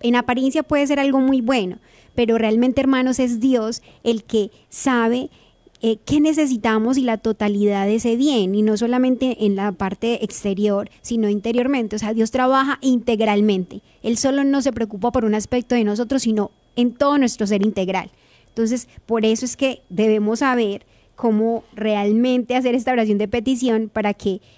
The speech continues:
eh, esos efectos que causa en mí no sea solo en una cosa, eh, mínima, sino que sea en todo mi ser.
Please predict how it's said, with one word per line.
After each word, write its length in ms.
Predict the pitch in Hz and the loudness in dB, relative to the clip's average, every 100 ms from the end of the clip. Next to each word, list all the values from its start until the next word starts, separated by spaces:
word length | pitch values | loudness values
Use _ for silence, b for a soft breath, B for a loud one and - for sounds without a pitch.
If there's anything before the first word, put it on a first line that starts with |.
| - | -8
eh, 200 | 196 - | -8 -2
esos 240 | 220 254 | -2 0
efectos 640 | 254 214 240 254 - 196 - | -2 -2 -2 -2 -2 -6 -4
que 380 | 202 185 - - | -4 -4 -8 -14
causa 380 | - 240 254 277 | -4 0 0 0
en 120 | 269 | 0
mí 240 | 269 247 247 b b | 0 -2 -6 b b
no 140 | 226 226 | -2 0
sea 160 | 247 | 0
solo 240 | 254 254 262 | 0 0 0
en 100 | 254 | 2
una 220 | 254 254 | 2 0
cosa, 560 | - 247 247 240 240 220 | 0 -2 0 0 -2 -4
eh, 240 | 202 190 - | -4 -4 -4
mínima, 440 | 262 277 247 240 | -2 -2 -2 -2
sino 200 | 247 208 | -2 -2
que 100 | 226 | -4
sea 180 | 240 220 _ | -4 -6 _
en 220 | 220 214 | -4 -2
todo 220 | 214 269 269 | 0 -2 -2
mi 120 | 208 | -4
ser. 260 | 220 170 | -6 -10